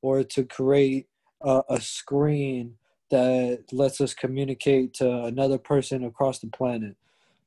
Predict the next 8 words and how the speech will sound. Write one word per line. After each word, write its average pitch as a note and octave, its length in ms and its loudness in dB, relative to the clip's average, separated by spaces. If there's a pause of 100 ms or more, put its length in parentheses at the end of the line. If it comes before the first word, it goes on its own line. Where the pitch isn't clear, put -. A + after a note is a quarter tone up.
uh, C#3 320 4
is, D3 260 -2
uh, C#3+ 280 -6
absolutely, C3+ 1040 -2 (440)
um, A#2 840 -2 (400)
mind-blowing C#3 1000 0
to C3 240 -2 (120)
think D3 360 -2